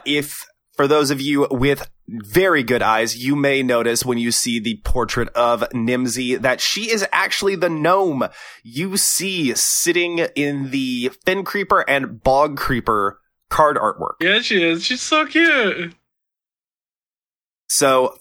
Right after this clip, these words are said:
Speaker 1: fantastic. It's great. Warlock's getting a little bit of love. Now for the bad news.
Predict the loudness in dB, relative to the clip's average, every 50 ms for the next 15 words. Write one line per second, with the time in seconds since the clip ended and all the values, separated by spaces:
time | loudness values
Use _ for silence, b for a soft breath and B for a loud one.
0 | _ 2 2 2 2 2 2 2 2 2 2 0 -2 -4 -4 -2 0 0 0 0
1 | 0 0 0 2 4 4 4 2 2 0 0 -2 -2 0 0 0 0 0 0 0
2 | 0 2 2 2 0 -2 B B B B B B 2 4 6 6 6 4 2 2
3 | 2 2 2 2 0 -2 -4 -6 -6 -4 -4 -6